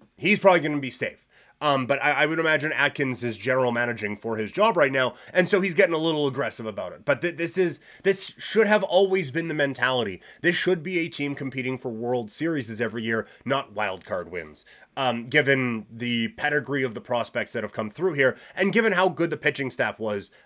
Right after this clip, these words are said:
a season ago. So it is nice to see this Blue Jays team be aggressive, and it's fun to dream on it, right? It's fun to dream on Shohei. It's fun to dream on Juan Soto. Could one of, like, the, there,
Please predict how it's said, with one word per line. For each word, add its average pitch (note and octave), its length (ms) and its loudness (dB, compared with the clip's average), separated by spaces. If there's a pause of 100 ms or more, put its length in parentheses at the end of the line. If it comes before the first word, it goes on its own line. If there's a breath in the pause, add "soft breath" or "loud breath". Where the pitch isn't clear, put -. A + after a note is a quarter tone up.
a C#3+ 100 -2
season A2 340 -6
ago. F#2+ 320 -4 (280 soft breath)
So D#3 340 4
it F3 160 0
is E3+ 240 4
nice D3+ 280 -2
to - 100 -10
see D#3+ 160 -6
this D3 160 -6
Blue C#3+ 180 -2
Jays C3 220 -2
team C3+ 180 -4
be B2 100 -2
aggressive, A#2 480 -2
and D3 140 2
it's D3 140 -2
fun C#3+ 240 2
to C#3+ 80 -4
dream B2 320 -2
on F2+ 160 -8
it, - 100 -16
right? C#3+ 180 2
It's D3+ 140 -4
fun F3 200 0
to E3+ 60 -4
dream D3 280 -2
on C3 140 0
Shohei. F#2+ 440 -4 (260 loud breath)
It's C#3 160 -2
fun F3 220 2
to D3+ 80 -4
dream C3 380 0
on C3 240 -2
Juan A#2+ 300 0
Soto. F#2+ 400 -2 (360 soft breath)
Could A3+ 180 8
one A3 180 6
of, G#3 100 2
like, G3+ 180 4
the, G3 140 0 (400 soft breath)
there, F#3+ 400 6